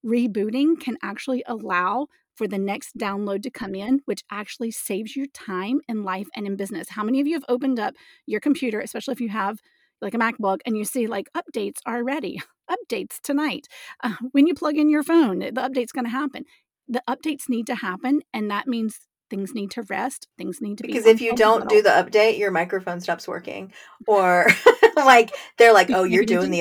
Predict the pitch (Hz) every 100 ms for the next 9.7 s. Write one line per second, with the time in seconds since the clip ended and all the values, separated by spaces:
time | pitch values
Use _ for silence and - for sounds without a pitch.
0 | 170 208 156 151 - 180 185 214 208 226
1 | 254 170 190 185 185 262 233 233 226 185
2 | 185 185 151 - 208 - 302 - 311 -
3 | 392 - 294 - 302 285 240 - 294 262
4 | 269 277 294 285 - 233 214 226 294 -
5 | - 220 - 247 269 254 233 226 247 480
6 | 453 359 190 - - - - - 247 277
7 | 311 330 - - - 240 339 - - 202
8 | 220 - 247 254 240 240 226 202 208 202
9 | 233 247 - 226 233 202